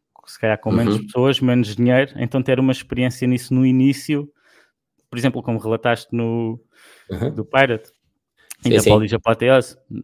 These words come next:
Speaker 1: os recursos
Speaker 2: Sem
Speaker 1: eram
Speaker 2: dúvida.
Speaker 1: poucos, tínhamos que manusear aquilo de uma maneira inteligente, e para
Speaker 2: Uhum.
Speaker 1: além disso, ajuda-nos a conhecer um bocadinho o território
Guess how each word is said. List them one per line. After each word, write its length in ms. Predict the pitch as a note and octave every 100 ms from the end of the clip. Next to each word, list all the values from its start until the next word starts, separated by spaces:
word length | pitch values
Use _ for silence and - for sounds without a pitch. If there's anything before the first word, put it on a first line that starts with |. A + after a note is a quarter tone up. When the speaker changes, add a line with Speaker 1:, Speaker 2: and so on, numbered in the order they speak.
| - G2+ A2+
Speaker 1:
os 140 | -
recursos 300 | - - G#2
Speaker 2:
Sem 20 |
Speaker 1:
eram 180 | G#2+ G#2+
Speaker 2:
dúvida. 120 | F#2
Speaker 1:
poucos, 400 | F#3+ G3+ G#3 -
tínhamos 340 | - D3+ C#3+ C#3
que 100 | C#3
manusear 640 | C3+ C3+ C3 A#2 C3+ B2+
aquilo 300 | B2+ C#3 B2
de 80 | A2+
uma 140 | B2
maneira 440 | B2 B2+ A#2+ A#2+ A#2+
inteligente, 760 | B2 C3 B2 C#3+ D#3+ F3 - _ _ - _ _
e 100 | C3+
para 140 | - C#3
Speaker 2:
Uhum. 40 |
Speaker 1:
além 120 | D3+ D#3
disso, 320 | C#3+ - - -
ajuda-nos 420 | B2 C3+ C3+ C#3
a 60 | C#3+
conhecer 360 | - C#3 D3 C3+
um 40 |
bocadinho 340 | C#3 C3+ B2+
o 20 | B2
território 760 | - B2+ B2+ D3+ D#3 E3+ G3